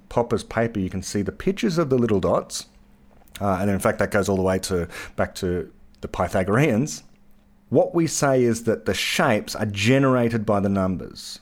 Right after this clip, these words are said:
They take seriously the idea that any shape is just generated by iteratively adding particular numbers. And the numbers that you're adding are called the gnomons. <laughs> Now, so therefore, are all shapes reducible to numbers?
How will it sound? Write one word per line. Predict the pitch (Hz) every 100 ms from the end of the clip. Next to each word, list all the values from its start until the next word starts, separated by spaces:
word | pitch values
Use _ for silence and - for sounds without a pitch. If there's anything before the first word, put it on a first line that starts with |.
| _ -
They | 101
take | - 107
seriously | - - 160 165 - 143
the | 135
idea | 123 120 104 101
that | 98
any | 110 139
shape | 127 113 104
is | 104
just | 123 -
generated | 113 110 110 104 101 90
by | 92 90 87 - - - - -
iteratively | 135 139 139 127 127 113 120 113 113 - -
adding | 101 107 110 107 104 107 107 - -
particular | 139 - 107 - 95
numbers. | 92 92 80 71
And | 104
the |
numbers | 113 110 101
that |
you're | 90 92
adding | 95 85
are |
called | - 87
the | 85
gnomons. | 85 92 98 120 123 - 131
<laughs> | - - - - - - - - -
Now, | 107 110 107
so | - 139 120
therefore, | 127 139 135 117
are | 120 139 135 -
all | 123 123
shapes | - 117 117 - 120
reducible | 101 156 185 143 104
to | 98
numbers? | 87 78 - -